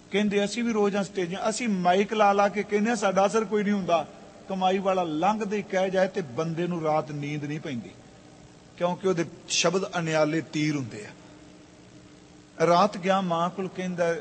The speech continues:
ਚਿਹਰਾ ਲੱਥਿਆ ਉਤਰਿਆ ਜਿਹਾ, ਕਹਿੰਦਾ, "ਆਪਣਾ ਗੁਰੂ ਹੈ ਕੋਈ?" ਮਾਂ ਨੇ ਕਿਹਾ, "ਹਾਂ, ਗੁਰੂ ਨਾਨਕ ਸਾਹਿਬ ਸਾਡੇ ਮੁਰਸ਼ਿਦ ਨੇ।"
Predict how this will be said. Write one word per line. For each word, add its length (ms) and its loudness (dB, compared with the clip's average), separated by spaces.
ਚਿਹਰਾ 260 4
ਲੱਥਿਆ 460 2
ਉਤਰਿਆ 500 -2
ਜਿਹਾ, 200 0
ਕਹਿੰਦਾ, 360 -4
"ਆਪਣਾ 300 -4
ਗੁਰੂ 340 -4
ਹੈ 100 0
ਕੋਈ?" 220 -8
ਮਾਂ 220 0
ਨੇ 100 -6
ਕਿਹਾ, 200 -6
"ਹਾਂ, 440 -8
ਗੁਰੂ 200 -8
ਨਾਨਕ 340 -4
ਸਾਹਿਬ 240 -8
ਸਾਡੇ 320 -8
ਮੁਰਸ਼ਿਦ 460 -10
ਨੇ।" 160 -16